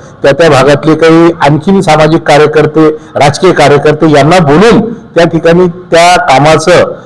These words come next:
भूमिपूजन असेल किंवा लोकार्पण सोहळे असतात, या पद्धतीने केले जातात. कारण शेवटी, अ, समाज हितासाठी किंवा समाजाचा, अ, विकास करण्यासाठीच हे भूमिपूजन त्या ठिकाणी किंवा विकास कामे केले जातात. पण माझ्या माहितीनं असं कोणतंही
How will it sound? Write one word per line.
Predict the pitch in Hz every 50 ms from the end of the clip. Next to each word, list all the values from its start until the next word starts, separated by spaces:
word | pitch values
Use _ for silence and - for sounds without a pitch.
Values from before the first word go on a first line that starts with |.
| - - -
भूमिपूजन | 127 127 131 135 156 170 165 156 160 156 165 175 175 160
असेल | 147 - - 165 156 156 156 -
किंवा | 160 156 160
लोकार्पण | 156 143 147 147 - 170 170 175 175 185 180
सोहळे | 170 - 165 151 151 151 147
असतात, | 135 - - 156 151 151 151 151 - - - - 165
या | 180 170
पद्धतीने | - 180 170 160 180 170 170 185 175 180
केले | 165 - 165 180 214 208
जातात. | 185 180 156 156 165 165
कारण | - 180 185 208 208
शेवटी, | - - 175 170 170 - 202 208 202 202 - - - - - - - -
अ, | - 170 180 180 185 185 185 175
समाज | 180 - 147 147 160 185 190 196 180 - - -
हितासाठी | 131 - - 190 196 185 - 175 165 - 190 185 180 185
किंवा | - 175 170 180 180 180 180 175 170 160 - - - - - -
समाजाचा, | - - 147 156 175 180 180 185 175 180 185 190 190 190 190
अ, | 180 147 143 147 147 143 143 143 139 139 139 131 131 127
विकास | 139 143 147 202 208 202 208
करण्यासाठीच | - 180 165 170 180 180 170 - 165 160 - 190 185 180 - - 175
हे | 175 170 170 160 151 165
भूमिपूजन | 160 143 143 147 160 165 - 165 151 151 170 170 165
त्या | 165 165 151
ठिकाणी | - 156 147 156 160 170
किंवा | 165 170 165 156
विकास | 147 147 - 165 151 -
कामे | - 160 156 156
केले | 151 - 170 185 202
जातात. | 180 156 135 - 151 147 - - - - - - -
पण | 214 196
माझ्या | 180 165 170 180 190 185
माहितीनं | 185 180 170 170 180 175 175
असं | 165 - -
कोणतंही | 160 - 143 151 156 156 156 196 196 202 185 123